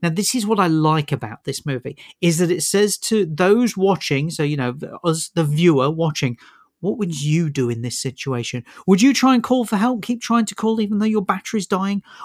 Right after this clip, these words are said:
Or would you try and think about abseiling down to a lower point and standing on, on one of the satellite dishes that protrude from it?"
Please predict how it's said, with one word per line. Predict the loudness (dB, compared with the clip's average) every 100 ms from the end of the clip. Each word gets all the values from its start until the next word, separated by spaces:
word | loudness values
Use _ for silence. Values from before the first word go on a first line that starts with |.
| 4
Or | 6 8
would | 6 4
you | -2
try | 0 2 4
and | 2
think | 0 -2 0
about | -2 2
abseiling | 0 0 0 2 2 2
down | 2 2
to | 2 2
a |
lower | 4 4 4 2
point | 0 0 0 -2
and | -4
standing | -2 0 0 2 2
on, | 0 0 -4 -10 -6
on | 0 2
one | 2
of | 2
the | -2
satellite | -2 -2 -2 -2 -2 -2
dishes | -2 -2 -2
that | -4 -8
protrude | -8 -2 2 2 0
from | 0 0 2
it?" | -2